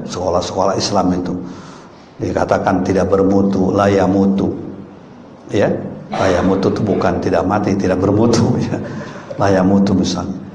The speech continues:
Tapi kemudian kita ketika itu baik S C P I, Badan Kerjasama Pondok Pesantren Indonesia membuat fatwa haram hukumnya masuk sekolah, di sekolah non-muslim bagi orang Islam. Sebenarnya untuk membangun semangat saja ketika itu. Ya, coba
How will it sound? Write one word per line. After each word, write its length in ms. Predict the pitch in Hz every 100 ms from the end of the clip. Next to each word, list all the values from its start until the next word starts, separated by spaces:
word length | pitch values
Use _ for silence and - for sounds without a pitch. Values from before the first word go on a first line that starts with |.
| - -
Tapi 240 | 208 202 233
kemudian 400 | 220 214 220 220
kita 320 | 190 214 214
ketika 400 | - 247 226 151
itu 100 | 185
baik 160 | 165 151 139
S 80 | -
C 80 |
P 120 | 127 123
I, 160 | 98 - - - - - - - - - -
Badan 400 | 104 101 104 104
Kerjasama 560 | 101 104 104 - 98 107
Pondok 240 | 98 101
Pesantren 400 | 101 107 95 98
Indonesia 320 | 95 95 95
membuat 480 | - 113 107 95 -
fatwa 320 | 98 98 98
haram 560 | 92 - 151 190 196 -
hukumnya 560 | 180 - 240 220 202 170
masuk 400 | 185 214 190 -
sekolah, 560 | - 170 143 135 -
di 80 | 143
sekolah 320 | - 143 139
non-muslim 560 | 127 120 123 123 143 139
bagi 160 | 147
orang 320 | 139 143 143 147
Islam. 480 | 135 190 - - - - - - - -
Sebenarnya 560 | - 160 175 180 180 311
untuk 320 | 190 190 165
membangun 400 | 156 139 135 139
semangat 480 | 139 139 117 107 117
saja 240 | 104 101
ketika 480 | - 107 110 98 85
itu. 120 | - - - - - - - - -
Ya, 160 | 104 117 - -
coba 320 | 214 -